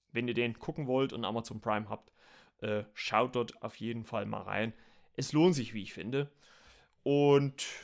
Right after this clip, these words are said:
ja, was sich lohnt, ist es natürlich, diesen Podcast, äh, zu bewerten bei iTunes. Was für eine Überleitung, Mensch. Und, äh, oder auch in der Podcast Addicted App könnt ihr das auch tun. Oder folgt mir natürlich auch, äh, bei Instagram, Flimmerkiste mit Marco. Dort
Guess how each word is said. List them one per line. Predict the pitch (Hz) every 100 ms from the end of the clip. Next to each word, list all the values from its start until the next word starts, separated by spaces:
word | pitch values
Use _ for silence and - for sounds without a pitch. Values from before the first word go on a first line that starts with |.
| - _ -
ja, | 139 113 135
was | 143
sich | 135
lohnt, | 131 151 202
ist | - 175
es | -
natürlich, | 170 151 170 156 135
diesen | - 147 139
Podcast, | 175 175 - 139 131 - -
äh, | 131
zu | - 135
bewerten | - 113 131 131 202 123 104
bei | 107 - 123
iTunes. | - 110 107
Was | 131 135
für | 151
eine | 135
Überleitung, | 156 123 113 120 120
Mensch. | 120 147 - - - - - -
Und, | 123 120 120 123 120
äh, | 117 117
oder | - 135 143
auch | 127
in | 131
der |
Podcast | 113 151 - 123 120 -
Addicted | 113 135 - -
App | - -
könnt | - 113
ihr | 107
das | 107
auch | - 110
tun. | - 117 113
Oder | 160 175
folgt | 147 156 160
mir | 151
natürlich | 135 127 135 127
auch, | 104 - _ _ _ -
äh, | - 117 113 113 -
bei | 98 107
Instagram, | - 139 - 135 131 123 120 120
Flimmerkiste | 127 120 117 117 -
mit | 110 110
Marco. | 95 95 110 110
Dort | 117 117